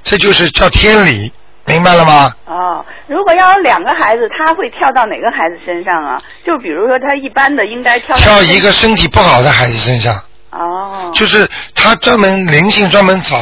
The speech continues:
Speaker 1: 已经身体不好的人。
Speaker 2: 哦。
Speaker 1: 比方说你两个孩子，他两个孩子有一个孩子身体很不好，他就很容易上去，因为当你身体不好的时候，你阴气重，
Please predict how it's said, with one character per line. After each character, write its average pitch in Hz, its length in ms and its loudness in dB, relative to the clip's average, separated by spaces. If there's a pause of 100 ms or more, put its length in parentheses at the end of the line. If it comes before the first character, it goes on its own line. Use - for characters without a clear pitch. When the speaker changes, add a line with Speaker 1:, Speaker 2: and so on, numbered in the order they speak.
(360)
Speaker 1:
已 151 220 -2
经 220 180 0
身 202 200 -2
体 156 120 -2
不 160 120 0
好 110 180 0
的 - 60 -14
人。 - 320 -18 (840)
Speaker 2:
哦。 175 220 -14
Speaker 1:
比 185 120 0
方 202 100 4
说 196 100 2
你 185 140 2
两 175 180 4
个 147 80 2
孩 131 220 2
子， 131 240 0 (380)
他 214 160 2
两 180 180 4
个 147 80 0
孩 160 160 2
子 170 160 0
有 127 160 2
一 165 140 -2
个 190 80 2
孩 156 180 2
子 147 160 0 (140)
身 196 180 0
体 170 140 0
很 120 140 0
不 185 100 2
好， 107 280 0 (240)
他 196 160 0
就 180 120 2
很 131 180 0
容 120 100 -2
易 175 120 0
上 151 240 2
去， - 180 -6 (280)
因 202 120 0
为 214 100 2
当 214 200 2
你 175 100 0
身 214 180 -2
体 165 140 -4
不 226 140 0
好 170 160 4
的 156 80 2
时 170 180 -2
候， 151 180 0 (180)
你 202 200 -4
阴 226 160 2
气 190 180 0
重， 180 240 2